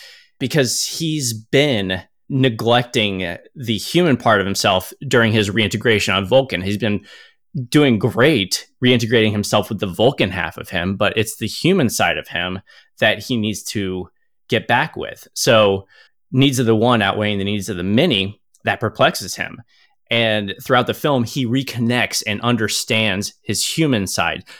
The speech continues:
something that he could not achieve back on Vulcan from machines, from other Vulcans. So in a sense, this is a return to self,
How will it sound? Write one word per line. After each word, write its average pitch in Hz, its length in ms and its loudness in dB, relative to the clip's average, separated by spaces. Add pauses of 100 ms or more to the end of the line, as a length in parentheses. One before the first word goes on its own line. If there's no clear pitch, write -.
something 123 420 2
that 104 160 2
he 113 240 -10
could 147 260 -4
not 117 340 0
achieve 104 640 -2 (100)
back 101 240 0
on 101 160 -4
Vulcan 92 500 -4 (300)
from 107 400 -2
machines, 104 720 -2
from 104 180 -4
other 104 240 0
Vulcans. 107 760 -4 (480)
So 117 600 4 (540)
in 156 100 0
a 131 80 4
sense, 170 340 2
this 123 180 2
is 120 140 -2
a 120 220 2
return 107 580 2
to 95 140 -4
self, - 720 0